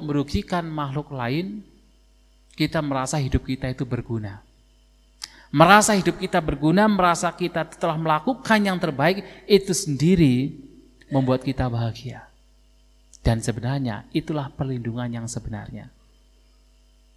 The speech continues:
Perlindungan yang sebenarnya tidak hanya mengucapkan "Butang Saranang Gacchami", tetapi adalah dengan mempraktekkan Dhamma itu sendiri. Dengan mempraktekkan nilai-nilai moralitas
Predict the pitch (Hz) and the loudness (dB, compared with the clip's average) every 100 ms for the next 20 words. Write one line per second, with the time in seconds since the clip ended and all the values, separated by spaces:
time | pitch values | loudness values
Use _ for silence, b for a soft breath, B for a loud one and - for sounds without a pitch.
0 | _ _ b b _ 160 170 156 147 151 | _ _ b b _ 8 10 8 6 6
1 | 147 143 139 139 120 131 170 147 127 123 | 4 2 0 -2 -2 0 2 0 0 -2
2 | 135 143 139 131 131 - 147 131 123 120 | -2 -2 -4 -4 -6 -4 -6 -4 -4 2
3 | 139 131 127 131 123 123 117 110 - 113 | 2 2 -6 -6 -6 -8 -8 -10 -10 -12
4 | 117 131 123 _ _ _ _ _ _ _ | -12 -14 -16 _ _ _ _ _ _ _
5 | _ _ - 135 123 143 135 123 131 B | _ _ 2 4 4 2 0 0 -2 B
6 | B _ 135 123 135 135 123 127 - 127 | B _ 0 2 -2 -4 -6 -8 -8 -10
7 | 123 127 123 117 110 113 113 113 113 113 | -10 -8 -4 -4 -4 -8 -10 -12 -12 -12
8 | 127 127 - _ _ _ _ _ _ _ | -14 -16 -20 _ _ _ _ _ _ _
9 | _ _ _ _ - 147 160 151 139 135 | _ _ _ _ 8 8 6 0 -2 -4
10 | - 139 - 139 139 135 B - 151 151 | -4 -8 -4 -4 -4 -8 B 2 4 6
11 | 151 160 151 143 143 139 139 131 135 135 | 4 2 4 4 2 0 -2 -2 -2 -2
12 | 127 | -4